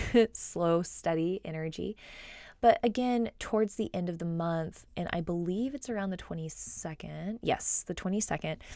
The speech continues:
the sun will enter Ardra Nakshatra. And Ardra is associated to the teardrop.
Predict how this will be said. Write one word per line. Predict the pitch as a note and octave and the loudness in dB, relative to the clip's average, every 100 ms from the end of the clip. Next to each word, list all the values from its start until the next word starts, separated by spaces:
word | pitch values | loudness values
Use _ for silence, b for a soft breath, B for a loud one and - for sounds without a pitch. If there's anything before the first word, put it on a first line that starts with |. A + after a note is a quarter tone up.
| B B B - | B B B 2
the | G3 | 6
sun | G#3+ A#3 | 8 6
will | C#4 | 4
enter | - G3+ G3+ - | 0 0 0 2
Ardra | E3 D#3+ D#3+ | 0 0 -2
Nakshatra. | D#3 D3 - D#3+ - A#1+ E3+ - - - - - - - - - | -2 -4 -4 -4 0 0 -2 -8 -20 -20 -20 -20 -20 -20 -20 -4
And | A3 G#3 G#3 - A3 | 4 6 6 2 -2
Ardra | A#3+ C#4 A#3+ G3+ - | 0 2 6 6 6
is | F#3+ F3+ | 2 2
associated | F3+ F3 F3 - F3 E3+ E3 | 0 0 0 0 0 -2 -4
to | - D#3+ | -4 -4
the | |
teardrop. | - - - - - - | -4 -6 -6 -4 -4 -6